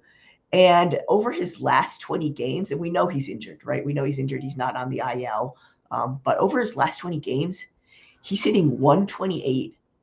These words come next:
with a one seventy-nine O B P, and he has no extra base hits, seventeen strikeouts, and five walks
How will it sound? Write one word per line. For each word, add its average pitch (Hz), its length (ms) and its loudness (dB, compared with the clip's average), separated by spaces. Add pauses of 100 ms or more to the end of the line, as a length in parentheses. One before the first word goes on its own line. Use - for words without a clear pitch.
(180)
with 139 120 -4
a 127 80 4
one 151 320 2
seventy-nine 139 880 0
O 156 120 4
B 143 140 4
P, 131 420 -6 (840)
and 170 120 2
he 175 60 4
has 165 140 0
no 180 180 8
extra - 320 -4
base 139 260 0
hits, - 440 -12 (560)
seventeen 190 640 0
strikeouts, 151 520 -2
and 135 140 -4
five 139 420 -2 (100)
walks - 540 -2